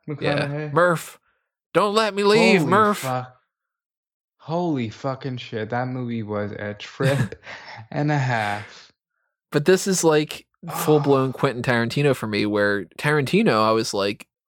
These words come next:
Speaker 1: "Oh my God, Reservoir Dogs is such a fun movie, and I love it, and it's one of my favorites of all time."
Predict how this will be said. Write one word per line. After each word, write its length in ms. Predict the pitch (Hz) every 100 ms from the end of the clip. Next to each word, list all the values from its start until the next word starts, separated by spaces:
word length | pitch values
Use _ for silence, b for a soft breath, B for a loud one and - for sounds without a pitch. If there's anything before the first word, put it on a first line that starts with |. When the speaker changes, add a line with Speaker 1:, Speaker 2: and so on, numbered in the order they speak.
| -
Speaker 1:
"Oh 120 | 185
my 160 | 120
God, 320 | - 170 180 110
Reservoir 400 | 135 170 135 110
Dogs 360 | 101 85 71
is 80 | 117
such 380 | - - 160 -
a 60 | -
fun 440 | - - 156 120
movie, 340 | 131 151 139 90
and 80 | 85
I 80 |
love 360 | 95 107 151 147
it, 100 | 117
and 80 | 107
it's 120 | -
one 100 | 131
of 40 | 117
my 100 | 104
favorites 420 | - 139 131 -
of 80 | 120
all 160 | 110
time." 440 | - 123 113 104